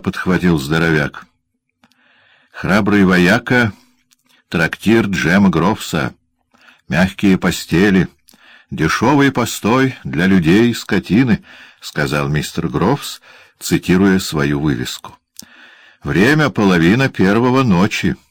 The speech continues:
«Как поздно», —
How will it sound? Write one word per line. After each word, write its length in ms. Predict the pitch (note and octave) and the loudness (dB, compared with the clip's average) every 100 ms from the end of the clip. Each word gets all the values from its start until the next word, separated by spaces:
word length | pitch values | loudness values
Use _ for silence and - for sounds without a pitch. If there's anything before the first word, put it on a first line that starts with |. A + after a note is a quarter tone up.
| _ _ _ _ _ _ _ _ _ _ _ _ _ | _ _ _ _ _ _ _ _ _ _ _ _ _
«Как 300 | E2+ - - | -10 -10 -4
поздно», — 680 | F#2 B2 A2 F2+ D2 C2 | 0 0 2 0 0 -2